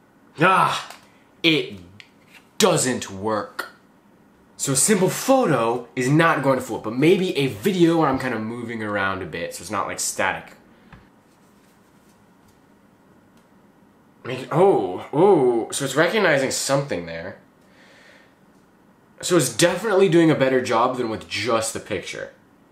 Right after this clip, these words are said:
It didn't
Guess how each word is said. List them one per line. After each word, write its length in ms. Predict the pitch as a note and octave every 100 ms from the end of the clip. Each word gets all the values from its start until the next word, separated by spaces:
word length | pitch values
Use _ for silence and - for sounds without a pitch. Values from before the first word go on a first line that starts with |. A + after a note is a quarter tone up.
| _ _ _ _ _ _ _ _ _ _ _ _ _ _ _ _ _ _ _ - - D#3
It 320 | D#3 - - G#2+ - - -
didn't 580 | E3 E3 C#3 C3 -